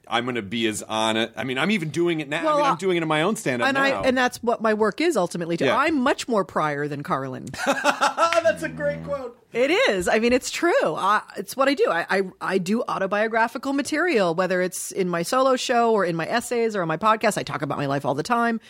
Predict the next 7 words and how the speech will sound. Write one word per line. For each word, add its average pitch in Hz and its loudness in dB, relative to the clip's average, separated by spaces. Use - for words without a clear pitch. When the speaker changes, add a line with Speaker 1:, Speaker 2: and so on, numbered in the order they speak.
Speaker 2:
Certainly 196 0
my 160 0
book 190 0
is 160 0
a 151 -2
memoir. 190 2
So, 247 2